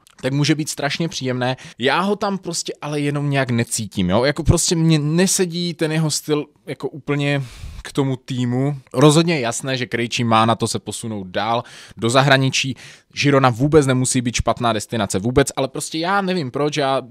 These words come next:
cítím, že prostě pro něj by byly lepší třeba jiné týmy, možná i jiné soutěže, ale co jsem já, abych soudil. Změna situace, Xavi se rozhodl zůstat na lavičce Barcelony. Nevím, jestli z toho nemají ra-, jako větší radost fanoušci Realu.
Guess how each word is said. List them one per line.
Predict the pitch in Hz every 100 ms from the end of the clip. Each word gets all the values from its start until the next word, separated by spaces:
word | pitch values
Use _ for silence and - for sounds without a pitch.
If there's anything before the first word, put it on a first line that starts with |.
| 117
cítím, | - 151 156 147
že | 131 113 -
prostě | 127 - 135
pro | - 120
něj | 127
by | 117 117
byly | 117 120
lepší | 113 107 - 107
třeba | - 110 110
jiné | 107 113 117
týmy, | 113 120 113
možná | 110 110 110
i | 110
jiné | 110 107
soutěže, | - 98 95 120 -
ale | 127 135 127 _ - - - - - - _ _ _ _ _ _ _
co | - 123
jsem | - 110
já, | 107 101
abych | 98
soudil. | - 107 95 85 87 -
Změna | 135 147
situace, | 143 196 220 214
Xavi | 208 165 143
se | 143
rozhodl | 131 131 123
zůstat | 120 127
na | 113
lavičce | 113 110 -
Barcelony. | 90 135 151 160 151 147 139 - - - _ -
Nevím, | 135 156 165 170
jestli | 160 156
z | 139
toho | 151 147
nemají | 147 139 135
ra-, | 127 131 113
jako | 123 127 135
větší | 127 - 127
radost | 123 120
fanoušci | 135 127 120 -
Realu. | 107 120 - 160 143 160